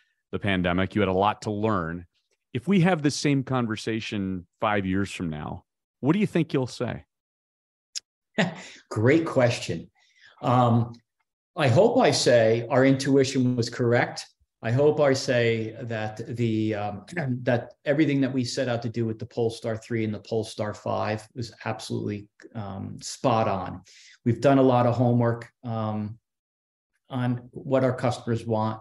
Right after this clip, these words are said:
Speaker 2: and where the industry is going, and, and taking a bet on a lot of things in life as well as business. So I hope I say that we're right. Um, and along with the learnings, it would be that, you know, our customers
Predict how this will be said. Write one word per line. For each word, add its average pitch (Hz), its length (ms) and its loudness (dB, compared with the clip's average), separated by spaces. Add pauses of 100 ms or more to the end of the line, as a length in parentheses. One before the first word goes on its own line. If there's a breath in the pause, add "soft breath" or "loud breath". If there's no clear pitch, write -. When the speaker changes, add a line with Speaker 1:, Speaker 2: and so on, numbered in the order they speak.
(140)
Speaker 2:
and 113 140 -2
where 110 160 0
the 110 140 -2
industry 104 420 -8
is 98 120 -8
going, 101 460 -6
and, 104 220 -10
and 113 380 -4 (100)
taking 120 320 -2
a 104 60 -2
bet 110 300 -2
on 101 280 -8 (380 soft breath)
a 120 80 -6
lot 110 220 2
of 107 100 -2
things 107 300 -2
in 101 120 -6
life 101 360 -6 (120)
as 101 240 -8
well 98 180 -6
as 95 140 -8
business. 98 640 -8 (440 loud breath)
So 113 360 0
I 131 80 0
hope 151 200 6
I 147 40 6
say 131 220 2
that 117 160 0
we're 113 140 0
right. 95 280 -4 (800 soft breath)
Um, 101 600 -6 (480)
and 113 380 0
along 127 360 4
with 123 120 4
the 131 80 -2
learnings, 139 760 0 (140)
it 131 100 -4
would 127 220 -2
be 123 240 2
that, 113 380 -4
you 139 80 -12
know, 127 120 -2
our 131 140 -2
customers 139 840 -6